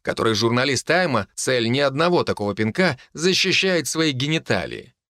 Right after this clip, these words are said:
Хьюго скачет на одной ноге, схватившись за ушибленную обеими руками. Так она влетает в девушку, и происходит цепная реакция. Мужчина падает на фидошника «Тайма»,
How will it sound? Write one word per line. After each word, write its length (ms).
Хьюго 600
скачет 480
на 120
одной 300
ноге, 420
схватившись 640
за 140
ушибленную 720
обеими 480
руками. 600
Так 300
она 160
влетает 400
в 100
девушку, 580
и 140
происходит 580
цепная 440
реакция. 720
Мужчина 540
падает 380
на 80
фидошника 560
«Тайма», 480